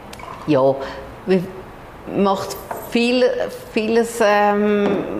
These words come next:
wir sind immer dran, seit Jahren. Es ist auch ein Teil vom strategischen Plan, äh, die Diversität anzubringen. Es ist aber wirklich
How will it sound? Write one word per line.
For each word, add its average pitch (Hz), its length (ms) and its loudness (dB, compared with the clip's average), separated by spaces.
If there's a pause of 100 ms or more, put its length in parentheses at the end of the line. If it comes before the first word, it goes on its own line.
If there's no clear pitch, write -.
wir 185 100 4
sind 185 300 2
immer 220 280 4
dran, 185 460 2
seit 185 280 0
Jahren. 165 380 4
Es 185 200 4
ist 175 160 0
auch 170 160 2
ein 175 260 2
Teil 165 320 4
vom 170 180 2
strategischen 170 760 0
Plan, 196 480 2 (680)
äh, 185 300 2
die 185 180 0
Diversität 185 1120 2
anzubringen. 170 920 2 (360)
Es 165 160 0
ist 180 240 0
aber 185 300 2
wirklich 175 340 0